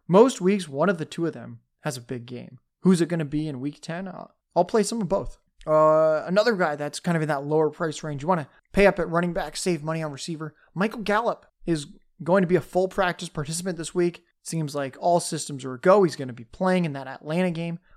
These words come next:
Michael Gallup is down at four thousand, and we know what he can do in fantasy. So four thousand dollars, you're getting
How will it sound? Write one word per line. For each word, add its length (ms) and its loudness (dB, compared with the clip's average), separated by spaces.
Michael 220 -2
Gallup 360 -4
is 80 -16
down 200 -6
at 140 -12
four 340 -10
thousand, 640 -10
and 460 -10
we 160 2
know 120 0
what 160 -2
he 140 -4
can 160 -4
do 240 -6
in 100 -8
fantasy. 540 -12
So 300 -12
four 200 2
thousand 320 -2
dollars, 340 0
you're 100 -8
getting 400 -6